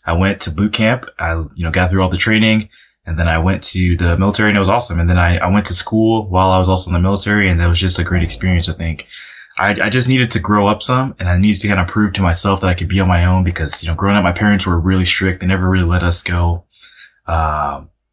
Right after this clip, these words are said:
they never let us do, like, sleepovers, stuff like that. So I was kinda nervous going into college. I was like, "I don't know if I'm ready to be on my own and, you know, to,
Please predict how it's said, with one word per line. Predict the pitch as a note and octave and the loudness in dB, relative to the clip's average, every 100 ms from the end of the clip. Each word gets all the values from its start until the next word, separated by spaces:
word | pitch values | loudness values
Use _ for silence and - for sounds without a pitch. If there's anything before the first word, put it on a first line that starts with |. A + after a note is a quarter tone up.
| _ _ - | _ _ -4
they | G2 | 0
never | A2 G2+ | 0 0
let | G2 | 0
us | F#2 | 0
do, | - F#2 | -2 -2
like, | E2 | 0
sleepovers, | - G2+ F#2+ F#2 G2 | -2 0 0 0 0
stuff | F#2+ | 0
like | E2+ | 0
that. | F#2 F#2+ | 2 0
So | - | 0
I | F#2 | 0
was | A#2+ | 0
kinda | C3+ G#2+ | 0 2
nervous | G2 G#2+ F2+ | 2 2 -2
going | - F2 | -2 -2
into | E2 | -2
college. | E2 D#2+ | -2 -2
I | E2 | -2
was | D#2+ | -2
like, | D2+ | -2
"I | E2+ | 0
don't | G2 F#2+ | 2 2
know | |
if | F#2+ | 2
I'm | F#2+ D#2+ | 0 0
ready | E2+ F#2+ F2+ F2 - - - _ - | 0 2 2 -2 -8 -20 -20 _ -10
to | F2 | -4
be | F#2+ | 0
on | F2+ | 2
my | F2 E2+ | 2 2
own | E2+ F2 E2+ | 2 2 2
and, | D#2+ D2 | 0 -4
you | - | -6
know, | E2+ | -4
to, | E2 | -4